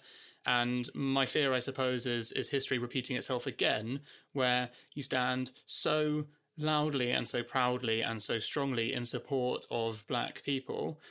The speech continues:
that suddenly, um, you start to quieten out the voices that are real, that do exist, that are the white supremacists, et cetera, and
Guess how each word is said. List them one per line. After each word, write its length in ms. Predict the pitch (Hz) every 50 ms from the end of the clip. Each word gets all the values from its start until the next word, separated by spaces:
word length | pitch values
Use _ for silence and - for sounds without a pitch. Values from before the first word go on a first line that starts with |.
| - - _ _
that 160 | - 131 - 147
suddenly, 800 | - - - 160 165 151 151 135 131 117 113 117 139 165 175 156 - - - - _ _ - -
um, 320 | 135 123 120 123 123 127
you 140 | - - 139
start 440 | - - - 147 139 135 135 - -
to 520 | - - 127 120 120 120 120 120 113 110 - _ _ _ _ -
quieten 500 | - - - 165 170 165 156 147 - 135
out 240 | 117 110 107 104 104 -
the 60 | -
voices 480 | - 127 113 110 104 - - 117 107 -
that 140 | 143 123 -
are 220 | 123 131 139 135
real, 280 | 135 123 120 120 123 123
that 180 | - - - -
do 160 | 135 127 127
exist, 520 | 123 127 127 - 127 117 117 117 - -
that 80 | - -
are 180 | - 123 127 127
the 60 | 123
white 180 | 117 120 117 -
supremacists, 880 | - - 139 135 - 131 120 123 123 117 - - 139 127 120 - - -
et 140 | 143 151 135
cetera, 600 | - 143 - - - - - 123 117 120 127 131 -
and 480 | 127 123 123 123 123 123 123 123 120